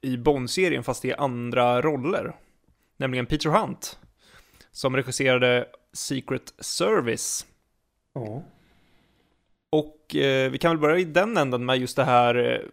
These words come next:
Speaker 1: fenomenet som det kommer flera, eller en till, som hade en annan roll och sen, eh, fick ta över regissörstolen.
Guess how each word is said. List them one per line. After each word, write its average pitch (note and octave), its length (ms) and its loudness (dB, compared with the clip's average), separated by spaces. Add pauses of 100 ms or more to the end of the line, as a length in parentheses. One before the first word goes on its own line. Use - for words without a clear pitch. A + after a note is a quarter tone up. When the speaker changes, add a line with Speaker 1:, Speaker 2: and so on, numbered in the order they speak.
(100)
Speaker 1:
fenomenet D3 920 -2 (180)
som B2+ 340 -4
det B2 400 2 (180)
kommer A#2+ 560 0
flera, D3+ 480 0 (100)
eller C3+ 200 -2
en F3+ 200 -2
till, A#2+ 260 -4 (960)
som C#3+ 160 -6
hade C3+ 160 2
en C3+ 60 -4
annan C#3 340 2
roll D3 260 4
och A#2+ 100 -2
sen, A#2+ 420 0 (840)
eh, B2+ 240 0
fick A#2 140 -6
ta D#3 80 2
över C3+ 160 4
regissörstolen. C3 760 0